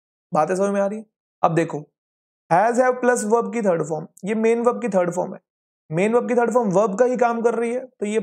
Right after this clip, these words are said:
पार्टिसिपल है। ठीक है, समझ में आया नहीं आया? पक्की बात है। लेकिन यहाँ पे देखो एडजेक्टिव का काम कर रही है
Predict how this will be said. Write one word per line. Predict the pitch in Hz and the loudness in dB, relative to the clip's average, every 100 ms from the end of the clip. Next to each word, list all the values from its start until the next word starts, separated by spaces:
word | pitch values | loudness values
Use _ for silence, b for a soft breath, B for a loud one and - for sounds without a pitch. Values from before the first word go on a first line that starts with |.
| 220 | 0
पार्टिसिपल | 156 147 156 160 175 | 0 0 -8 -8 -12
है। | 202 _ _ - | -14 _ _ -14
ठीक | 196 269 | -12 -12
है, | - | -12
समझ | - 170 180 | -8 -4 -2
में | 196 196 | -2 0
आया | 185 202 | 0 0
नहीं | 208 214 | -4 -8
आया? | 214 220 | -12 -14
पक्की | 151 - 160 | -16 -12 -12
बात | 170 170 | -12 -16
है। | 190 _ _ _ 180 | -20 _ _ _ -2
लेकिन | 196 240 | 0 2
यहाँ | 226 233 | 2 2
पे | 226 | 2
देखो | 240 240 | 2 2
एडजेक्टिव | 196 208 - 240 | 2 0 -2 0
का | 233 | 2
काम | 240 233 233 | 2 0 0
कर | 240 | 0
रही | 247 254 | 2 0
है | 196 - | 0 -4